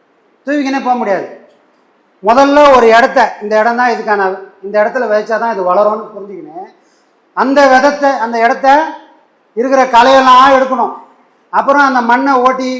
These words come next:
தண்ணியை விட்டு, திரும்ப ஓட்டி, எதை போட்டாலும் முளைக்கக்கூடிய பக்குவத்துக்கு அந்த மண்ணை மாத்தணும். இவ்வளவு நடந்ததுக்கு அப்புறம் தான் அந்த விவசாயி விதையவே அதுல விதைப்பார்.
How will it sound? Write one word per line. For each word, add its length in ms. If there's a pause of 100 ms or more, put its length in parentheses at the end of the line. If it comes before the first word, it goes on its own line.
(160)
தண்ணியை 240
விட்டு, 200 (160)
திரும்ப 200 (140)
ஓட்டி, 200 (840)
எதை 220
போட்டாலும் 520
முளைக்கக்கூடிய 500 (140)
பக்குவத்துக்கு 580
அந்த 100 (120)
மண்ணை 200 (140)
மாத்தணும். 420 (800)
இவ்வளவு 460
நடந்ததுக்கு 460
அப்புறம் 260
தான் 120
அந்த 200
விவசாயி 580 (640)
விதையவே 480
அதுல 220
விதைப்பார். 360